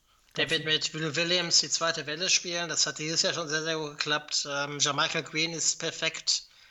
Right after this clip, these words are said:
Speaker 1: als Dreierwerfer, passt er zu
Speaker 2: Genau.
Speaker 1: Zubac. Ähm, also ich denke, dass Green starten wird, Zubac, und dann kommt Harrell relativ schnell rein, wenn Lou Williams kommt, weil die ja auch mindestens, also ich glaube sogar, dass Harrell mehr Minuten hinterher macht als Zubac.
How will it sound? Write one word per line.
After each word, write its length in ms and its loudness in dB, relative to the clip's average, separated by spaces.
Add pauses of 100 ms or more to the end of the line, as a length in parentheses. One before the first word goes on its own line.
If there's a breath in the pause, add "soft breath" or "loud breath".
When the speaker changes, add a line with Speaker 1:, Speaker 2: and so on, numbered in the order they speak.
(200 loud breath)
Speaker 1:
als 200 8
Dreierwerfer, 640 2
passt 340 -2
er 160 -4
zu 140 2
Speaker 2:
Genau. 140 4
Speaker 1:
Zubac. 320 0 (1080 soft breath)
Ähm, 560 -4
also 300 2
ich 160 -2
denke, 220 0
dass 440 4 (120)
Green 260 2
starten 460 6
wird, 160 2
Zubac, 460 2
und 60 -8
dann 140 -2
kommt 240 -2
Harrell 240 2
relativ 400 0
schnell 220 -2
rein, 320 0
wenn 200 -6
Lou 160 -8
Williams 360 0
kommt, 360 -4
weil 120 -2
die 120 -4
ja 240 2
auch 240 -2
mindestens, 580 2 (600 loud breath)
also 120 4
ich 80 2
glaube 160 4
sogar, 140 2
dass 100 10
Harrell 280 2
mehr 240 6
Minuten 380 -4
hinterher 260 -4
macht 200 0
als 120 0
Zubac. 360 -2